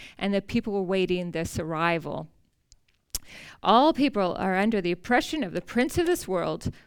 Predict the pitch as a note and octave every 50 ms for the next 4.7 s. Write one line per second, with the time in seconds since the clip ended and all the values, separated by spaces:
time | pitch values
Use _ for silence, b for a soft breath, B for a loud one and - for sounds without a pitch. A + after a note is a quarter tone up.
0 | B B - G#3+ G#3 - - A#3+ C4 B3 - A3+ G#3+ - - - G3+ E3 D3+ D#3+
1 | E3+ E3+ - - - G#3 - - - F3+ - A3 G#3 G3+ - G#3+ G3+ - - -
2 | E3+ E3 E3 E3 E3 D#3+ - F#3 F#3 F3 F3 F3 - - - - - - - -
3 | F3+ - - G#3 G3+ G#3 G3+ A3 G#3 G3+ G#3 E3 D#3+ E3 E3 E3 E3+ D#3 F#3+ F#3
4 | E3+ - F3+ E3+ - F3+ F3+ E3 D3 D#3 D#3 D3+ F3